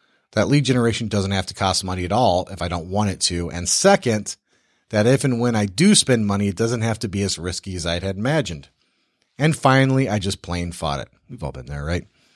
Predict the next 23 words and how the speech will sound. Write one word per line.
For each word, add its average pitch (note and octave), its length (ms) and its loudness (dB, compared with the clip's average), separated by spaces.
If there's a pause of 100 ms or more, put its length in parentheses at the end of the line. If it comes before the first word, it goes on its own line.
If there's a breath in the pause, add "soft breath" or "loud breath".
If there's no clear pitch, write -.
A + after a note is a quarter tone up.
(680 soft breath)
I B2 100 2
didn't C#3+ 160 4
pass B2+ 280 4
the A#2+ 80 2
sales A2 280 2
behavior G2 380 0
profile F2+ 480 2
test F2 380 0
I'd F2+ 100 -2
been F2 160 -4
given F2 260 -2
in E2+ 120 -4
college, C#2 400 -4
so G#2 200 0
I F#2 120 0
truly D#3+ 320 4
didn't B2+ 180 4
feel A2 220 2
at G2 60 4
all F2 200 2
like E2+ 220 -2
a F2 80 -4
natural E2 600 -4